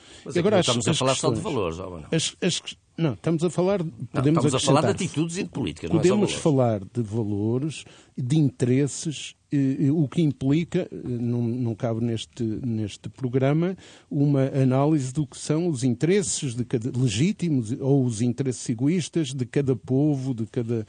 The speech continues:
Speaker 2: de cada país, independentemente da sua dimensão. Mas as quatro questões são estas. Primeiro, em Madrid,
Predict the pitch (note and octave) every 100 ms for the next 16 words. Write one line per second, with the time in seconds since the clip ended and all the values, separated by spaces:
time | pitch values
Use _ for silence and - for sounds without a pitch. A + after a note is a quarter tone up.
0 | - - - B2 A2+ - B2 A#2 A#2+ A#2
1 | - A#2+ C3 D3 B2+ A#2+ B2 A#2 B2+ A#2+
2 | A#2 C#3 C3+ - B2 - B2+ A#2 G#2 G#2
3 | G#2 - - E2+ F3 E3 - - E3+ -
4 | A#3+ - - - F3 - A2 F2+ - -
5 | - - - - - - - - - -
6 | G3+ G3+ F#3 C3+ A2+ A#2+ - - - -
7 | G#3 G#3 F#3+ C#3 C3 B2 A2+